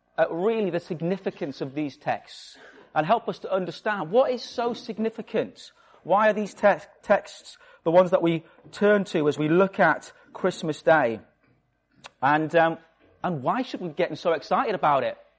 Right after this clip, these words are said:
Okay? Christmas is an, an exciting season, isn't it?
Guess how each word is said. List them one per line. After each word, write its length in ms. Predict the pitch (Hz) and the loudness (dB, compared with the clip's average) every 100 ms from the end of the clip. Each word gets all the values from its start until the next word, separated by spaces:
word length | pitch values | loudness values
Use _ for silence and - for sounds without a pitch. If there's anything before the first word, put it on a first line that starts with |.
| _ | _
Okay? 380 | - - 180 214 - _ - | -12 0 2 2 -4 _ -4
Christmas 480 | 233 233 254 220 | -2 -2 -4 -6
is 180 | 208 165 | -6 -4
an, 120 | 190 - | -4 -4
an 100 | 160 | -8
exciting 540 | 156 - - 202 208 175 | -10 -10 -6 -6 -6 -10
season, 440 | - 190 190 135 | -8 -6 -4 -6
isn't 200 | 156 156 | -8 -6
it? 160 | 120 | -8